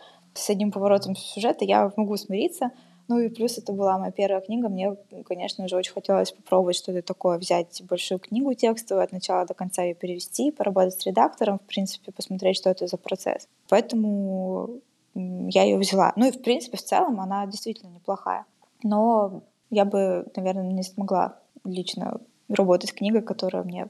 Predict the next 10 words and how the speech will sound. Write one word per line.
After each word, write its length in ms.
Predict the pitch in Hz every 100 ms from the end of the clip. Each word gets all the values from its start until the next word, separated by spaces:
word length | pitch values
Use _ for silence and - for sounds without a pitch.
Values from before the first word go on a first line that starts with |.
| -
вообще 240 | - -
никак 300 | 190 - -
не 60 | 185
нравится. 460 | 180 - 196 - - _ _
Вот 100 | - -
всё-таки, 560 | 202 - 190 190 190 196 _ _
мне 140 | - 185
кажется, 340 | 185 190 -
должно 360 | 202 196 196 185
приносить 720 | 185 196 185 185 - 185 -